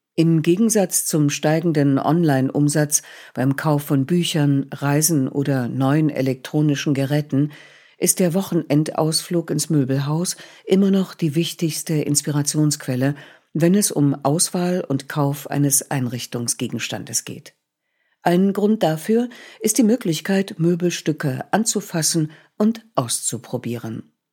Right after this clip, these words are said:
Man kann sich auf die zukünftige Sofalandschaft setzen, daran riechen, sich in das Traumbett legen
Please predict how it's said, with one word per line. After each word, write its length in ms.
Man 280
kann 220
sich 320
auf 140
die 120
zukünftige 880
Sofalandschaft 800
setzen, 480
daran 340
riechen, 760
sich 340
in 100
das 300
Traumbett 580
legen 480